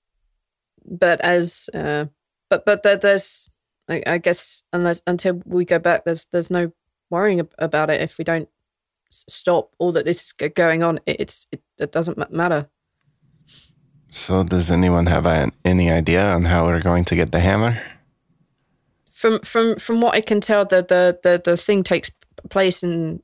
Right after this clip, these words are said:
Speaker 1: e-, either, either t-, tomorrow or the, or the, or the, the day after you, you got, got here in, in, in good time.
Speaker 2: But how are we going to get the hammer from her?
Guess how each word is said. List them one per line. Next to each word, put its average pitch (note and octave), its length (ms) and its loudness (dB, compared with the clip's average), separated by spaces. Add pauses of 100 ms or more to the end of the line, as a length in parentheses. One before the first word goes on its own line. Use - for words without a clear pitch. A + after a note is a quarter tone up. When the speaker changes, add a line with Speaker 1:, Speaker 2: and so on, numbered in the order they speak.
Speaker 1:
e-, D#3+ 180 -4
either, E3 420 0
either E3 240 -2 (180)
t-, - 160 -12
tomorrow F3+ 440 0
or E3 40 0
the, - 80 0
or D#3+ 140 2
the, - 120 0
or E3 100 2
the, E3 140 -2 (160)
the E3 140 2
day D#3+ 200 2
after E3 260 0
you, D3 180 -4
you E3 80 -10
got, - 240 -2 (140)
got - 160 -2
here E3 160 0
in, D#3 120 -4
in, D#3+ 280 -6
in D#3+ 320 -6
good E3 160 -2
time. E3+ 300 -2 (920)
Speaker 2:
But F2 220 2
how G2 200 2
are F#2+ 140 4
we F#2+ 140 4
going F#2 260 2
to E2+ 100 -2
get D#2 160 0
the E2+ 80 2
hammer F2+ 300 4
from D#2+ 260 -2
her? D2+ 240 -2